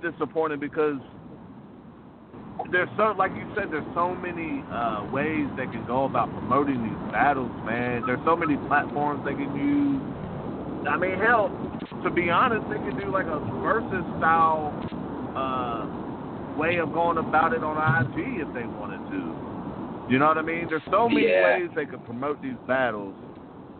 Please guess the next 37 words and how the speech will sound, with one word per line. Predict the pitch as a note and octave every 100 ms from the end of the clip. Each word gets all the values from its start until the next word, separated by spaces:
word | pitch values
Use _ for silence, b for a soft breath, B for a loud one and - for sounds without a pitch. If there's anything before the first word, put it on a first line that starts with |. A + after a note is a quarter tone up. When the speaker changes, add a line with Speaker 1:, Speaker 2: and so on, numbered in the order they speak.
| - -
Speaker 1:
but | C#3 B2
they | D3+ D3+
don't. | D3+ D3 - - - - - - - - - - - - -
I, | B2+ C3 F2+
it's | G2 C3+ B2
like | D3+ D3+
they | D3+ D3+
just, | D#3+ D#3 - - -
like | C#3 C#3
you | C#3+ F3
said, | E3+
they | C#3+
just, | A#2+ C3 - -
uh, | A#2 G#2+ G#2
call | C3 C#3 C#3
somebody | C#3 C#3 C3 C#3
up, | C#3 -
like, | A#2+ G#2+
"Hey, | A#2+ C3 A#2+
what | G#2+ C3
are |
you | B2+ A2+
doing? | A2+ C3 A2+ G#2 - - - - - - -
Uh, | A2+ A2+ A2 G#2 G2 G2
we | B2
got | B2+ A#2+ -
this | B2+ -
person," | G2+ F2+ F2+ E2+ -
and | G#2+ B2
then | B2+ A#2
boom, | D3+ C#3 A2+
there | A#2+ A#2+
it | A2+
is, | C3+ B2+ A2+ G#2+
and | A2+
then | B2+ B2 A#2 A2 - - - - - - - -
we, | C#3+ D#3 C#3+